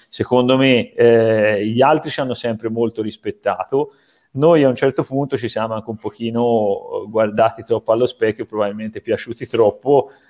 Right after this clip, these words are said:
Ad oggi, ecco, è, è, è tempo di rimboccarsi le maniche e di prendere atto che, eh, la realtà in Europa parla comunque chiaro, che negli ultimi anni anche a livello giovanile nelle nazionali sicuramente c'è, c'è bisogno di,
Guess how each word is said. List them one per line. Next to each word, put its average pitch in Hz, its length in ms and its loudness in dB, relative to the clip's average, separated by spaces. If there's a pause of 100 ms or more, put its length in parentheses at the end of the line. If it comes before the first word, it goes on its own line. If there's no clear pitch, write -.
Ad 117 180 2
oggi, 107 320 2
ecco, 104 760 2
è, 101 180 0
è, 107 160 -2
è 113 200 -10
tempo 120 380 0
di 110 80 -4
rimboccarsi 113 640 -2
le 139 120 -2
maniche 113 400 -4
e 117 80 2
di 104 100 -4
prendere 107 480 -2
atto 110 360 0
che, 117 440 0
eh, 98 240 -6
la 107 140 0
realtà 117 500 2
in 117 140 -2
Europa 120 680 2 (400)
parla 110 1200 2
comunque 113 680 -2
chiaro, 107 420 -4
che 104 140 -12
negli 101 200 -10
ultimi 113 320 -8
anni 123 400 -2
anche 110 280 -2
a - 20 0
livello 110 360 -2
giovanile 113 640 -2 (380)
nelle 107 240 -4
nazionali 110 1200 0
sicuramente 104 720 -4
c'è, - 340 -8
c'è - 160 -10
bisogno 101 480 -6
di, 101 560 -10